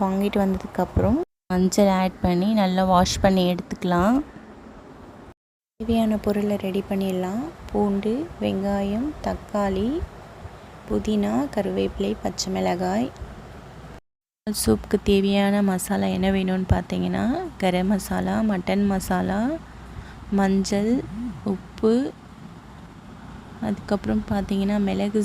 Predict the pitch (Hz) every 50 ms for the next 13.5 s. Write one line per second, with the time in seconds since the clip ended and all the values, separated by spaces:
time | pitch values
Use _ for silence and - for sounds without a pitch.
0 | 208 - 208 190 190 190 185 185 185 220 220 240 269 330 339 - - - - -
1 | - - - - - - - - 208 208 202 208 233 233 - 233 220 208 196 196
2 | - - 190 190 190 180 - - - - 233 277 381 453 440 - - - - -
3 | - - - - - - _ _ _ _ _ _ _ _ _ _ _ _ _ _
4 | _ _ _ _ _ _ _ _ _ _ _ _ _ _ _ _ - 208 208 202
5 | 202 202 202 208 220 220 214 - - - 208 202 214 226 240 247 - - - -
6 | - - - - - - - - - - - - - - - - - - - -
7 | - - - - - - - _ _ _ _ _ _ _ _ - 214 214 220 -
8 | - - - - 220 214 214 233 294 330 294 233 208 202 226 220 220 214 208 -
9 | - 202 196 208 220 214 208 190 190 190 - - 196 196 190 185 196 220 220 214
10 | 202 196 196 196 190 190 202 226 233 - - - - 214 220 214 - - - 208
11 | 196 196 190 202 196 - 190 185 185 196 220 240 233 214 190 190 180 190 196 208
12 | - - 226 208 202 190 180 180 185 - 180 185 196 208 202 196 196 196 196 190
13 | 180 190 180 175 180 196 208 - 247